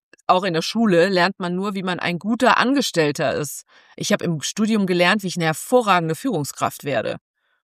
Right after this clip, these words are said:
War ich auch. <laughs> Aber, ähm, wie ich ein eigenes Unternehmen aufbaue, wie ich meine eigenen Emotionen halte, wenn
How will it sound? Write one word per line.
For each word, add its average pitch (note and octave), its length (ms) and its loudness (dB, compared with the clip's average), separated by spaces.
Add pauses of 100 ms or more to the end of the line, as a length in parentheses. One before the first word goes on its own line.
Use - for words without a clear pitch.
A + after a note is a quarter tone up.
(160)
War F3+ 160 6
ich - 120 -4
auch. - 320 -4
<laughs> - 500 -2
Aber, F3+ 460 6
ähm, E3+ 340 0 (320)
wie G#3 160 -2
ich F#3+ 120 2
ein E3+ 140 2
eigenes F3 360 0
Unternehmen F#3 540 0
aufbaue, E3 560 2
wie F3+ 80 -4
ich E3+ 80 -10
meine E3+ 280 -2
eigenen G3 360 0
Emotionen G#3+ 760 0
halte, E3 500 0
wenn E3+ 340 -4